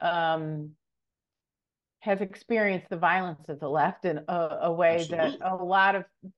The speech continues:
Speaker 1: and he can articulate it,
Speaker 2: Yeah.
Speaker 1: um, and remind the, everybody of what it means to be a Democrat.
Speaker 2: Right.
Speaker 1: Um, you know,
Speaker 2: He's
Speaker 1: the,
Speaker 2: got,
Speaker 1: that's
Speaker 2: but he's also,
Speaker 1: interesting.
Speaker 2: he's got national, um, name I D.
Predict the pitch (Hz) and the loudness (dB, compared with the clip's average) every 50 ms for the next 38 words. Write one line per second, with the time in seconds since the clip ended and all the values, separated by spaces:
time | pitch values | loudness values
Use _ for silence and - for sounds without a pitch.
0 | - - - 226 208 196 196 190 226 220 220 202 175 170 160 156 - 226 220 214 | -8 -6 -4 -2 -4 -2 -2 -4 -4 -2 -2 -2 0 -2 -2 -2 -2 -4 -4 -2
1 | - 185 170 160 156 151 151 147 160 170 170 - _ _ _ _ _ _ _ _ | -2 -4 -2 -2 -2 -2 -2 -2 -4 -6 -6 -8 _ _ _ _ _ _ _ _
2 | _ _ _ _ - 190 190 180 180 175 175 170 170 160 - - 190 202 196 196 | _ _ _ _ 0 2 4 4 4 2 0 -2 -4 -6 -6 -6 -4 -4 -2 -2
3 | 196 180 175 170 165 165 160 185 190 190 190 190 196 190 185 180 180 175 175 180 | -4 -4 -4 -2 0 2 2 2 2 0 -2 -4 -6 -8 -8 -8 -10 -10 -10 -12
4 | - - - 113 - - 190 185 165 160 151 - - - - 180 185 190 196 180 | -12 -12 -12 -12 -4 0 2 4 4 4 4 2 0 0 2 2 4 4 2 2
5 | 160 185 175 175 175 170 156 156 165 165 165 170 160 - - 156 165 175 175 156 | 2 2 2 2 0 -2 -2 0 2 2 2 2 0 -2 -4 -8 -8 -8 -10 -10
6 | - - 156 156 165 160 156 156 170 180 202 196 190 - 151 135 131 135 156 160 | -10 -8 -4 -4 -2 -2 0 2 2 2 0 -2 -4 -2 0 2 2 2 0 -4
7 | - _ _ _ _ _ _ _ _ _ _ - - - - - - 220 214 220 | -8 _ _ _ _ _ _ _ _ _ _ -14 -14 -12 -6 -2 0 0 2 2
8 | 233 240 240 233 233 233 233 208 - - 285 311 320 320 311 285 240 294 311 220 | 2 2 2 2 2 0 -2 -4 -4 0 2 4 4 4 4 4 4 2 2 2
9 | - 220 - 135 135 131 127 - - - - 139 135 135 131 - 156 143 147 147 | 0 0 0 0 0 0 -4 -8 -8 -4 0 0 0 0 0 0 0 0 0 0
10 | 147 - 180 151 139 139 135 127 - - 139 123 120 - - 123 127 127 127 131 | -2 -2 0 0 0 0 0 -2 -4 -6 -6 -6 -6 -8 -10 -10 -8 -6 -6 -6
11 | 131 - - 165 151 139 143 143 147 147 - _ _ _ - 151 139 135 131 127 | -6 -6 -4 -4 -4 -4 -4 -6 -8 -10 -14 _ _ _ -10 -6 -6 -4 -4 -4
12 | 123 120 123 131 - _ - 131 131 127 131 131 127 117 117 117 110 104 98 104 | -4 -6 -10 -12 -16 _ -10 -8 -6 -4 -4 -4 -4 -4 -6 -6 -6 -6 -8 -8
13 | - - | -8 -10